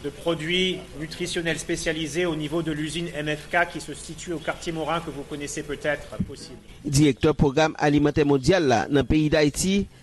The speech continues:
Speaker 2: fè deklarasyon sa yo pandan yon konferans de près nan Vil Okap, lendi treize fevriye de mil vennntwa, suite a yon tournée li te reyalize nan rejyon Nò.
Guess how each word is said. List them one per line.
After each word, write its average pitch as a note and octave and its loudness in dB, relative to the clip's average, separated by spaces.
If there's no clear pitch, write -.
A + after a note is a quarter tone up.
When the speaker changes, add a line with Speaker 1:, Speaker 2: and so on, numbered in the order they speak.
Speaker 2:
fè A#3 4
deklarasyon F3 4
sa C#3 6
yo C#3+ 6
pandan D3 6
yon A#2+ 6
konferans F3 2
de D3 4
près C#3+ 4
nan C#3 6
Vil F3+ 4
Okap, C3+ 4
lendi B2+ 4
treize F3+ 4
fevriye D#3 4
de C#3+ 4
mil C#3+ 6
vennntwa, A#2+ 4
suite - 4
a C3 4
yon C#3+ 4
tournée C3 2
li C3+ 4
te F3 6
reyalize C#3+ 6
nan C#3 6
rejyon A#2+ 4
Nò. D#3 6